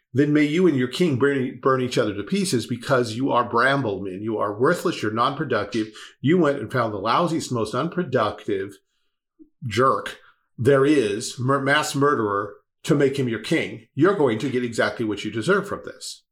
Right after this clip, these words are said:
And then Jotham runs off. Now, we're not told that, um, Jotham was inspired by God. Uh, it is placed in Scripture, but that, again, does not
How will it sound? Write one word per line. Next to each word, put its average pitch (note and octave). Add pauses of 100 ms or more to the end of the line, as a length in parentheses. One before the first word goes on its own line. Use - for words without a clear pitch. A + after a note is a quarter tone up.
And G#2
then G#2+
Jotham -
runs -
off. - (960)
Now, D#3+
we're F3+
not A#3
told A#2+ (360)
that, A2 (400)
um, G2 (720)
Jotham B2
was A#2+
inspired A#2
by C#3
God. F#2 (840)
Uh, G2+
it B2
is C3
placed C3+
in D#3+
Scripture, C3+ (160)
but -
that, F#2+
again, A2
does A2
not G#2